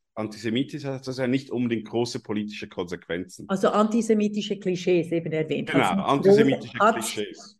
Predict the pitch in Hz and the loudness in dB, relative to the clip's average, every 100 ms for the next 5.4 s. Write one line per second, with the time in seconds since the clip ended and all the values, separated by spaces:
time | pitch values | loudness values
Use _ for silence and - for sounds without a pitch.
0 | _ 220 196 196 196 202 - 214 208 208 | _ 4 6 6 4 2 2 0 2 6
1 | 220 262 - - 185 196 - - 175 180 | 6 6 0 -4 0 0 -2 -2 -2 -2
2 | 175 170 160 - - 156 151 151 151 - | -6 -4 -6 -6 -6 0 4 4 2 0
3 | 123 117 82 - - - 123 104 82 240 | 2 2 -2 -6 -18 0 2 2 6 6
4 | - - - 202 262 214 135 156 165 - | 4 -2 4 8 8 8 6 4 0 -4
5 | - 202 240 | 4 6 6